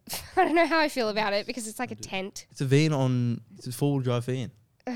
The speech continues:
Speaker 1: it's not, though. You have to sleep in the tent. Like, the,
Speaker 2: No.
Speaker 1: I like the van because it's a hard substance. It's a
Speaker 2: Yeah,
Speaker 1: hard
Speaker 2: it's more secure.
Speaker 1: place.
Speaker 2: It's
Speaker 1: Yes.
Speaker 2: a secure home, yes.
Speaker 1: Yes. Even though, I swear to God, on la-, our last trip, someone tried to get in.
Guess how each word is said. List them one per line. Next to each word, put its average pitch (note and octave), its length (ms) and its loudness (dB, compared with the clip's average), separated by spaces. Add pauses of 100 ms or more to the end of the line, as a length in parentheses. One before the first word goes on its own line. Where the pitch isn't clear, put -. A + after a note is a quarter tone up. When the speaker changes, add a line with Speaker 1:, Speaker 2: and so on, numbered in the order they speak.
Speaker 1:
it's B3+ 260 -10
not, C4+ 240 -4
though. A3 120 0
You G3+ 160 -4
have A#3 120 -10
to B3+ 60 -8
sleep B3+ 280 -8
in B3 80 -6
the A3+ 80 -6
tent. G#3+ 400 -10 (120)
Like, G3 240 -8 (440)
the, E3 80 0
Speaker 2:
No. D3+ 80 2
Speaker 1:
I D4 60 4
like E4 260 2
the F#4 80 -2
van A3+ 280 -2
because B3+ 220 -8
it's - 200 -12
a A3 60 -8
hard D4 440 -2 (340)
substance. - 640 -8 (380)
It's C3 100 -4
a - 40 0
Speaker 2:
Yeah, - 60 -6
Speaker 1:
hard C4 220 2
Speaker 2:
it's A3 120 -4
more D3 200 6
secure. C3+ 300 0
Speaker 1:
place. - 220 -8
Speaker 2:
It's A#2+ 80 -2
Speaker 1:
Yes. - 160 0
Speaker 2:
a B2 60 -6
secure A#2+ 220 0
home, G#2 280 -4
yes. F3+ 260 -14
Speaker 1:
Yes. - 380 -8 (280)
Even B3 220 -4
though, A3 300 0 (240)
I B3 40 -10
swear A3+ 260 -2
to G#3+ 60 -2
God, G3 420 -4
on A3 220 -4
la-, G#3+ 80 -4
our A3 180 -2
last G#3 320 -4
trip, G#3+ 180 -10
someone G3+ 280 -6
tried G3 240 -8
to G#3+ 60 -12
get F#3+ 140 -6
in. F#3 260 -8